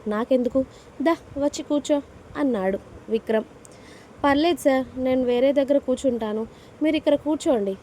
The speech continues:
అని మొహమాటంగా చెప్పి అను వేరే సీట్ దగ్గరికి వెళ్ళబోయింది. "కొడితే మొహం వాచిపోతుంది, పిచ్చి మొహందానా. నేను పని లేక బస్లో వచ్చాను అనుకుంటున్నావా,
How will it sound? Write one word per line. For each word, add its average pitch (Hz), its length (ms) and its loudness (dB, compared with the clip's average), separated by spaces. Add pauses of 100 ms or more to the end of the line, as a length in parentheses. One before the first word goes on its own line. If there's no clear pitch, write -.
(120)
అని 277 240 0
మొహమాటంగా 233 680 -4
చెప్పి 254 440 -2 (360)
అను 277 240 2
వేరే 240 340 2
సీట్ 240 260 -6
దగ్గరికి 208 440 -2
వెళ్ళబోయింది. 190 800 0 (1700)
"కొడితే 240 400 4
మొహం 240 460 -2
వాచిపోతుంది, 214 760 -4 (120)
పిచ్చి 220 280 -6
మొహందానా. 185 520 -6 (420)
నేను 233 140 0
పని 202 240 -4
లేక 269 240 0
బస్లో 254 420 0
వచ్చాను 240 460 -2
అనుకుంటున్నావా, 226 760 -4